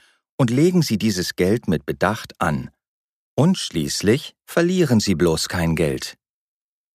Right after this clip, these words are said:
Alles, was man zur Vermögensbildung wissen muss, ist lernbar. Sie können alles lernen, was Sie brauchen, um jedes Ziel zu erreichen, das Sie sich setzen. Fast jeder, der heute reich ist, hat einmal arm angefangen.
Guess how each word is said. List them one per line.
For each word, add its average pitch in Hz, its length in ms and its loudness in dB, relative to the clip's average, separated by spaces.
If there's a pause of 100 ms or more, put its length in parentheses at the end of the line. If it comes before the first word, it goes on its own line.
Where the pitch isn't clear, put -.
(140)
Alles, 170 440 2
was 113 180 0
man 104 140 4
zur 98 180 2
Vermögensbildung 90 1040 0
wissen 113 280 2
muss, 110 500 0
ist - 260 -6
lernbar. 78 680 -2 (640)
Sie 123 120 -6
können 165 420 2
alles 175 380 0
lernen, 117 400 2
was 87 140 0
Sie 92 100 -2
brauchen, 98 560 0
um 85 180 -2
jedes 123 520 -2
Ziel 98 280 0
zu - 140 -2
erreichen, 85 600 -2
das - 240 -4
Sie 76 140 -6
sich - 280 -4
setzen. - 500 -4 (920)
Fast - 360 -2
jeder, 120 320 2
der 76 180 0
heute 101 320 0
reich 98 260 0
ist, 120 260 -4
hat 90 120 -2
einmal 82 400 0
arm 113 320 0
angefangen. 101 760 -2